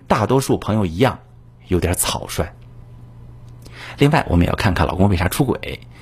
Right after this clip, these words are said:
其实有一句很关键的话，老公说他喜欢和那个女孩子在一起，放松的感觉可以接纳他所有的缺点。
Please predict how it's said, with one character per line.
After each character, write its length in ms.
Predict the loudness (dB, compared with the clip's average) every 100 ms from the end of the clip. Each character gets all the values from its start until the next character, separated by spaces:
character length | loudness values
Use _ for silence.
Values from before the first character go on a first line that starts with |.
| -2
其 160 | 2
实 120 | 4 4
有 100 | 4
一 40 |
句 80 | 0
很 180 | -2 0
关 200 | 2 4
键 160 | 0
的 80 | -2
话， 220 | -10 -12 -20 -20 -20 -18 -18 -2
老 140 | 2 4
公 160 | 4
说 320 | 6 4 4 -4
他 140 | -4
喜 160 | -2 -2
欢 160 | -2
和 100 | 0
那 120 | 0
个 80 | 0
女 120 | -2
孩 180 | -2 -2
子 60 | 0
在 120 | 0
一 100 | 0
起， 260 | -2 -6 -6
放 340 | 0 2 2
松 240 | 2 2
的 120 | 2 0
感 240 | -6 -10
觉 320 | -8 -4 -4 -4
可 180 | -4 -4
以 80 |
接 240 | -2 2 2
纳 180 | 2 -2
他 180 | -4
所 260 | -4 0 0
有 80 | 0
的 100 | -6
缺 300 | -4 0 0
点。 160 | 0